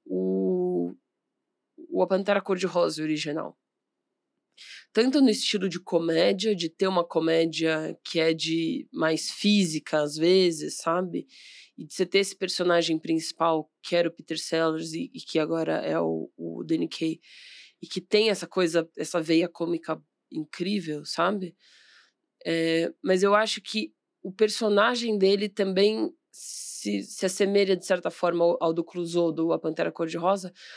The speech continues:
porque ele é um homem que, ok, que tem essa coisa de, de viver nesses daydreams dele, nesses sonhos lúcidos, sei lá, sonhos acordados que ele tem, mas ele é um cara completamente desengonçado também, sabe?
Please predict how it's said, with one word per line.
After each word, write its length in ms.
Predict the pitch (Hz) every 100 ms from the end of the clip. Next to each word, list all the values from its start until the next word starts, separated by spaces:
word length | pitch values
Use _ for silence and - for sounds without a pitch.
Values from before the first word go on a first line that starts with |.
| - - -
porque 220 | - 220
ele 280 | 214 247 247
é 160 | 180
um 180 | 190 190
homem 360 | 170 175 - -
que, 300 | - 165 _ -
ok, 260 | 160 170
que 120 | 151 165
tem 180 | 190
essa 160 | 202 190
coisa 300 | - 165 160
de, 240 | 160 156 - 160 -
de 300 | 151 160 165 - _ _
viver 560 | 165 160 165 180 180
nesses 360 | 170 170 - 160
daydreams 680 | 170 175 160 160 175 175 151
dele, 260 | 170 165 160
nesses 460 | 160 - 165 -
sonhos 580 | - 160 160 160 - -
lúcidos, 640 | 160 165 165 - 160 147 147
sei 120 | 156
lá, 140 | 151
sonhos 320 | 147 160 156 160
acordados 680 | - 160 165 160 160 160
que 140 | - 165
ele 120 | 160
tem, 340 | - 185 226 _ - - - - -
mas 140 | - 214
ele 100 | 240
é 40 |
um 100 | 247
cara 260 | 247 226 226
completamente 1400 | 240 214 220 233 240 226 208 220 202 - 220 214 208 202 190
desengonçado 920 | 175 208 214 226 208 208 196 175 -
também, 400 | - 170 160 -
sabe? 420 | - - 185 175